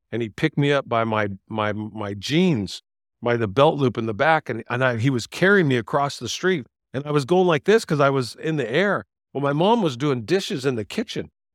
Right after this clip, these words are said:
and she saw him do that, and she came running out of the house, and, and literally, and this is no embellishment, no exaggeration, my mom came up to his belt buckle. My mom was five foot tall,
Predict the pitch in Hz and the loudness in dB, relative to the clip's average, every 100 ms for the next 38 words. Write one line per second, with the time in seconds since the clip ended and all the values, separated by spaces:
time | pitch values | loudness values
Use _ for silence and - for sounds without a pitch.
0 | _ 123 - 196 202 - - 165 202 202 | _ -8 -4 -4 -4 -4 -4 0 2 2
1 | 156 151 113 143 196 180 90 - _ _ | 2 0 -2 -2 0 0 -2 -6 _ _
2 | _ 127 131 214 - 214 135 123 151 185 | _ -8 -8 -4 0 0 0 0 4 4
3 | 208 180 175 165 143 120 156 160 143 113 | 4 4 2 0 -2 -4 -4 -6 -8 -8
4 | 151 147 139 151 131 151 202 185 143 151 | -6 -4 -4 -4 0 2 4 4 2 0
5 | 160 175 135 147 160 160 139 - 139 113 | -2 -4 -2 0 2 0 -4 -8 -6 -2
6 | 135 165 - 143 139 143 123 143 127 143 | 0 -2 -2 -4 -2 -2 -2 -2 -2 -4
7 | 156 135 127 175 180 175 - 160 151 156 | -4 -4 -2 0 0 0 -2 -2 0 0
8 | - 143 120 147 104 117 160 - 113 98 | -2 -4 -2 -2 -4 0 0 2 -4 -4
9 | 78 73 _ _ _ 127 160 180 156 - | -8 -12 _ _ _ -2 2 4 4 0
10 | - 160 165 - 156 131 - 139 127 82 | 0 4 4 2 0 0 -2 0 0 -2